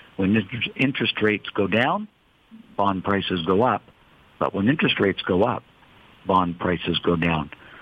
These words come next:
So bonds can provide low-risk investing, but not as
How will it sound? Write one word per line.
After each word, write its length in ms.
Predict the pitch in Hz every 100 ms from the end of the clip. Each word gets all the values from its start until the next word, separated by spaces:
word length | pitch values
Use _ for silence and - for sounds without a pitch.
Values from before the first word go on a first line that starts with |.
| - -
So 80 | 113
bonds 540 | 101 101 120 175 214 196 - - _ - - -
can 420 | 120 135 147 139
provide 840 | - 139 110 110 104 104 104 101 - - - - -
low-risk 600 | 92 110 131 131 127 -
investing, 640 | 131 135 135 - 104 120 - -
but 140 | 117 -
not 300 | 107 110 - -
as 160 | 104